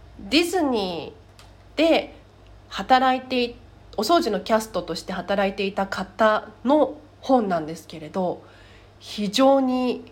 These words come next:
良いですね。お片付けと通ずる部分がたくさんありまして、ディズニーはなんでお掃除にそこまで力を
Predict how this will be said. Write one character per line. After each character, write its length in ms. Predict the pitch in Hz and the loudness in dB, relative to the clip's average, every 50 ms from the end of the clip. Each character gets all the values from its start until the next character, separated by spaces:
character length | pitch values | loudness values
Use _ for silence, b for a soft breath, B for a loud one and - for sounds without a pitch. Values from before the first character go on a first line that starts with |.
| - - - - | -20 -20 -4 0
良 180 | 208 247 254 | 2 4 4
い 280 | 240 196 170 151 - - - - - - - | 4 2 -2 -6 -10 -14 -20 -20 -20 -20 -16
で 120 | - 165 160 | -14 -14 -12
す 120 | - - | -6 -2
ね。 320 | 180 196 202 208 208 208 B B B B B B B - - - - - - - - - - - - - - - - _ - - - - - - - - - - - - - - | 0 0 0 0 -2 -8 B B B B B B B -20 -20 -20 -20 -20 -20 -20 -20 -20 -20 -20 -20 -20 -20 -20 -20 _ -20 -20 -20 -20 -20 -20 -20 -20 -20 -20 -20 -4 0 2
お 100 | - - | 2 4
片 280 | - 415 427 440 440 | 2 2 2 2 2
付 280 | 440 381 277 - 254 226 | 2 0 -4 -4 -4 -4
け 40 | - | -2
と 400 | 226 220 202 180 147 - - - - - - - - - - - - - - - - - - - - - - - - - - | 0 0 2 0 0 -2 -6 -14 -20 -20 -20 -20 -20 -20 -20 -20 -20 -20 -20 -20 -20 -20 -20 -20 -20 -20 -20 -20 -20 -20 -8
通 240 | - - 349 349 320 | -2 2 2 4 4
ず 140 | - 359 349 | 2 2 0
る 80 | 311 | 0
部 100 | 254 302 | 0 0
分 220 | 254 254 208 156 - | 0 0 0 -2 -2
が 220 | 156 151 139 - - - - - - - - - - - - - - - - | -6 -6 -6 -8 -12 -16 -20 -20 -20 -20 -20 -20 -20 -20 -20 -20 -20 -20 -12
た 140 | - - 202 | -8 -8 -8
く 100 | 202 - | -8 -8
さ 220 | - - 302 277 285 277 | -4 0 2 2 2 0
ん 60 | - - | 0 -2
あ 100 | 254 247 | -2 0
り 160 | 226 262 262 | 0 0 0
ま 160 | 262 269 269 | 0 0 -2
し 160 | 262 - - - - - - | -2 -6 -12 -16 -20 -18 -12
て、 360 | - 202 220 214 196 156 - - - - - - B B B B B B B B B B - | -6 -4 -2 -2 -2 -2 -6 -10 -16 -20 -20 -20 B B B B B B B B B B -6
デ 140 | - - 320 | 0 0 2
ィ 100 | - - | 2 4
ズ 160 | 494 440 370 | 2 2 2
ニ 240 | 302 233 196 160 135 | 2 0 -4 -4 -6
ー 60 | 147 | -6
は 280 | 175 202 202 180 143 - - - - - - | -4 -4 -2 -2 -4 -6 -10 -20 -20 -12 -6
な 220 | 175 233 320 415 | -2 0 2 2
ん 100 | 427 403 | 2 2
で 140 | 294 226 - | 2 0 -2
お 40 | - | -4
掃 280 | 196 - - 247 233 220 | -4 -2 2 2 2 2
除 140 | 190 175 | 2 -2
に 100 | 170 170 | -8 -8
そ 160 | 170 - 180 165 | -8 -8 -6 -6
こ 100 | 208 208 | -4 -2
ま 120 | 220 220 | -2 -2
で 100 | 180 170 | -2 -4
力 460 | - - - - - 220 226 233 185 | -8 -12 -12 -4 -2 0 2 2 0
を 100 | 165 156 | 0 -2